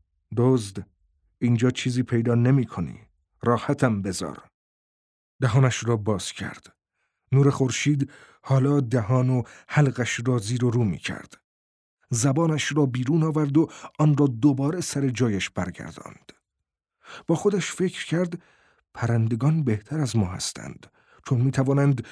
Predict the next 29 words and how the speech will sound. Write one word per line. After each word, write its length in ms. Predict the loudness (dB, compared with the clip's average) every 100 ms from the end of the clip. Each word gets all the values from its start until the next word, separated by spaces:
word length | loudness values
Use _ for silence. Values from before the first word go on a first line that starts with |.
| -2
منقارشان 760 | 2 4 2 0 -2 -2 -2 0
را 80 | -2
کاملاً 800 | -2 -4 0 0 0 0 2 2
باز 360 | 2 0 0 -6
کنند. 500 | -20 -20 -20 -20 -20 _ _ _ _ -2
برخلاف 440 | 0 0 -2 0
انسان‌ها 520 | -2 -2 -4 -2 -4
که 220 | 0 -2 -2 -10 -2
هنگام 400 | -2 2 2 0
باز 320 | -2 -4 -4
کردن 360 | -4 -2 0 0
دهان 500 | 0 -2 -2 -2 -4 -10 -6
فقط 360 | -2 0 -2
فک 400 | -4 -4 -2 -2
پایینشان 680 | -2 -2 -2 0 -2 -2 -4
حرکت 460 | -4 -6 -4 -4 -6
می‌کند، 440 | -4 -2 0 -2 -10 -18
پرندگان 600 | -2 2 2 2 0 0
می‌توانند 640 | 0 -2 -2 0 0 0 -2
قسمت 540 | -4 -6 -2 -2 0
بالای 680 | -2 0 0 2 2 2 2
منقارشان 720 | 0 -2 -4 -2 -2 -2 0
را 100 | 0
هم 300 | 2 2 2 0 -10 -4
به 100 | -2
سمت 420 | 0 0 0 0
بالا 520 | 0 -2 -2 0 -2
حرکت 540 | -2 -4 -4 -6 -10
دهند.» 440 | -14 -18 -20 -20